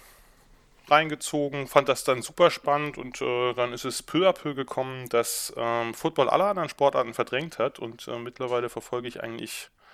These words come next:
von ein ganz bisschen Fußball abgesehen und ein bisschen Radsport, okay, aber sonst gar keine Sportarten mehr, hab also überhaupt keine Ahnung, alles ist von Football eingenommen worden.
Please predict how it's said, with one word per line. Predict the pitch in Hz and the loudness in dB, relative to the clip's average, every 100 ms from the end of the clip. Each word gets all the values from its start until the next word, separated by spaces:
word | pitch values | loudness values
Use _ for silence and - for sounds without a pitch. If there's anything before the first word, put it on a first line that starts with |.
| - - _ | -20 -20 _
von | - 113 | -10 -8
ein | 107 | -4
ganz | 123 147 | -4 -4
bisschen | 139 - 120 | -12 -12 -14
Fußball | - 143 160 - 110 | -16 -14 -8 0 0
abgesehen | - - 110 117 117 120 - _ _ _ _ _ _ _ _ - | 0 -6 -8 -4 -4 -6 -14 _ _ _ _ _ _ _ _ -20
und | 120 | -18
ein | 117 | -16
bisschen | 101 107 | -14 -8
Radsport, | 92 - - - | -6 -6 -10 -12
okay, | - - - | -14 -16 -14
aber | - 98 - | -10 -12 -12
sonst | 104 - - - | -16 -14 -8 2
gar | 104 110 | 2 2
keine | - 104 104 | -2 -6 -8
Sportarten | - 110 107 113 - 110 | -6 -2 -2 -2 -6 -8
mehr, | 110 110 - | -10 -10 -10
hab | 113 | -10
also | 101 101 | -10 -12
überhaupt | 104 110 | -12 -12
keine | 113 104 | -8 -6
Ahnung, | 107 110 | -4 0
alles | 120 135 | 0 -2
ist | 117 | -8
von | - | -12
Football | - - 120 | -10 -4 0
eingenommen | 107 135 107 92 90 | 0 -2 -6 -8 -8
worden. | 90 95 | -6 -6